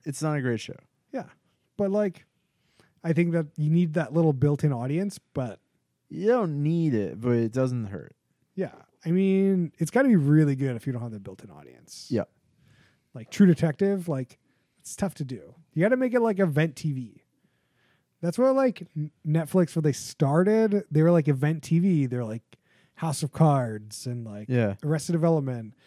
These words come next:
Speaker 2: Now they release a new thing every week. It's like, it's not an event anymore. So you,
Speaker 1: But
Speaker 2: they
Speaker 1: sometimes stuff s-, sticks.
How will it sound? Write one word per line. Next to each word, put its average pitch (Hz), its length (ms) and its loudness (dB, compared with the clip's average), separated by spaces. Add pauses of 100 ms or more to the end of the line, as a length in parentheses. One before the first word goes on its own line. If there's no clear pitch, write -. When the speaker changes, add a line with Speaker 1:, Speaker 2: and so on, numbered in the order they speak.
(180)
Speaker 2:
Now 156 120 0
they 240 140 2
release 240 280 2
a 160 240 0
new 175 240 6
thing 190 280 4
every 180 200 4
week. 151 380 2
It's 170 180 -4
like, 170 400 -4 (720)
it's 139 180 -8
not 170 280 2
an 170 120 0
event 160 280 2
anymore. 110 420 -8
So - 140 -4
you, 170 60 6
Speaker 1:
But 160 200 8
Speaker 2:
they 165 140 4
Speaker 1:
sometimes 190 500 2
stuff 180 220 0
s-, - 180 -10 (180)
sticks. - 640 -6